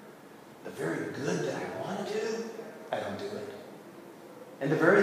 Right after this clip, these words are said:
thing I hate, the things I know I ought not to do, the things that will not glorify God, I end up doing it. What a sinner I am.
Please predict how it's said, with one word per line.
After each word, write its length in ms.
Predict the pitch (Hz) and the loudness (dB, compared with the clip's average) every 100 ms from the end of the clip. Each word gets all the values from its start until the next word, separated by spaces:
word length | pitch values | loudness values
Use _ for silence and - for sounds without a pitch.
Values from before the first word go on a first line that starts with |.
| 196 | 10
thing 80 | 165 | 10
I 200 | 131 - | 8 6
hate, 380 | 156 190 214 | 6 8 8
the 60 | - | 6
things 220 | 180 165 | 6 8
I 140 | 147 147 | 10 12
know 120 | 160 | 12
I 200 | 151 143 | 12 12
ought 240 | 139 143 | 10 10
not 320 | 139 160 202 | 8 8 8
to 60 | 202 | 8
do, 140 | 208 | 8
the 60 | - | 8
things 220 | 175 147 | 6 6
that 200 | - - | 6 6
will 140 | 123 110 | 4 4
not 960 | 110 123 - - - - - - - | 6 6 6 4 0 -4 -8 -12 -2
glorify 540 | 147 160 180 180 180 185 | 4 10 10 10 6 6
God, 320 | 180 - - - - - - - - | 4 2 -2 -6 -8 -12 -14 -16 -2
I 120 | 113 107 | 2 2
end 100 | 95 | 0
up 200 | - - | -2 -4
doing 240 | 90 87 | -6 -8
it. 800 | 87 - - - - - - - - - - - - - | -10 -12 -14 -16 -16 -16 -16 -14 -14 -14 -16 -16 -16 -14
What 120 | - 139 | -10 -6
a 40 | |
sinner 400 | - - 110 98 | -2 0 0 -2
I 20 | |
am. 60 | 101 | -4